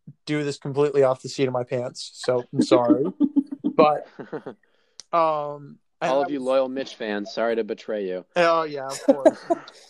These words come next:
Speaker 1: And I was looking up words, and I was getting frustrated 'cause I wanted a fancy word that everyone would be confused by. But then I decided I'd look at some root words. And naturally, I found the, uh, that graduation, um, has its root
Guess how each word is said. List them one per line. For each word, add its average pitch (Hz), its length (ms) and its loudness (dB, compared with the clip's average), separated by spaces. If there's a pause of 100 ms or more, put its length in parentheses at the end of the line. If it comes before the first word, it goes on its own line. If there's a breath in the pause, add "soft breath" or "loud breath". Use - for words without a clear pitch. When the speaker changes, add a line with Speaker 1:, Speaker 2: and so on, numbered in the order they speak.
Speaker 1:
And 165 120 0
I 180 140 2
was 165 180 -8
looking 226 300 -8
up 214 120 -10
words, 170 280 -8
and 160 100 -10
I - 20 -8
was 151 120 -12
getting 160 200 -14
frustrated 147 580 -4
'cause 139 120 -10
I 143 80 0
wanted 180 300 0
a 175 40 -12
fancy 156 440 -6
word 131 340 2
that 123 200 -4 (140)
everyone 147 340 -2
would 135 140 -6
be 135 120 -6
confused 135 560 -4
by. 117 300 -4 (340 soft breath)
But 160 160 4
then 226 180 4
I 240 120 0
decided 190 420 0
I'd 160 160 0
look 165 180 -4
at 160 120 -8
some 151 200 -6
root 151 260 -8
words. - 480 -12 (480)
And 160 260 2
naturally, 160 680 2 (420)
I 196 180 0
found 151 580 -6
the, 156 320 -8
uh, 147 260 -2
that 151 180 -4
graduation, 160 840 -4 (480)
um, 147 320 -2
has 160 320 -6
its 151 160 -10
root 170 360 -6